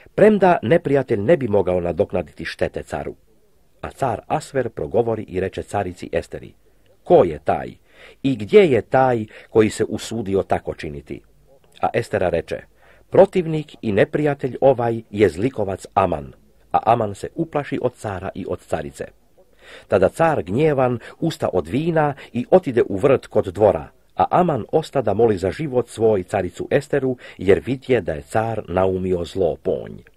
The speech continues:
Potom se vrati car iz vrta dvorskoga u kuću gdje bješe pio vino, a Aman bješe pao na odar gdje sjeđaše Estera. I car reče:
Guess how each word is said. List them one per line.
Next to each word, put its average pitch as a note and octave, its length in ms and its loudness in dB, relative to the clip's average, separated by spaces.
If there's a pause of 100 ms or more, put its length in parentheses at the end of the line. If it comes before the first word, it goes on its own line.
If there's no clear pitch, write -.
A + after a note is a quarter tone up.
(1000)
Potom F3 280 0
se - 140 -4
vrati C3 420 -2
car C3+ 400 -4
iz E2+ 160 -10
vrta - 260 -2
dvorskoga C3 640 2 (260)
u B2 120 -2
kuću D#3+ 380 -4
gdje G2 180 2
bješe G2+ 280 -2
pio G2 220 0
vino, F2+ 380 -4 (500)
a F#2+ 160 0
Aman F3 440 2 (320)
bješe A2 380 0
pao C#3 320 4
na F2+ 200 -2
odar C3+ 460 2
gdje F#2+ 220 -4
sjeđaše G#2 540 -4
Estera. E2 440 -4 (320)
I A2 100 -4
car G2+ 320 -2
reče: E2+ 380 -4